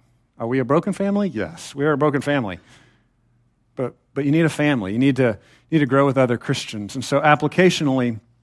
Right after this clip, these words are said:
we wanna move through this process of bringing our problems, our presenting problems to God, but recognizing my ultimate problem is I need salvation. I need a God who's come in love to tackle my biggest problem.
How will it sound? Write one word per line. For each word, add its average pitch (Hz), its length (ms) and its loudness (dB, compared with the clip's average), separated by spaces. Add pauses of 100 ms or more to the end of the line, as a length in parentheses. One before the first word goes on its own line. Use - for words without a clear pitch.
(480)
we 131 80 2
wanna 135 160 6
move 156 280 8
through 180 180 6
this 143 140 0
process 143 520 4
of 113 200 -4
bringing 202 460 2
our 165 140 6
problems, 147 420 4
our 131 80 4
presenting 151 400 -2
problems 147 320 0
to 143 80 -8
God, 131 280 2
but 123 140 -4
recognizing 135 640 4
my 120 120 0
ultimate 131 360 -2
problem 120 280 0
is 113 80 -6
I 120 60 -2
need 123 240 -2 (320)
salvation. 123 460 0
I 120 60 -2
need 131 220 2
a 127 40 0
God 120 360 2 (400)
who's 135 240 -4
come 127 420 2 (420)
in 170 240 4
love 139 880 6
to 135 100 -4
tackle 135 340 4
my 123 160 0
biggest 113 340 -4
problem. 101 480 -4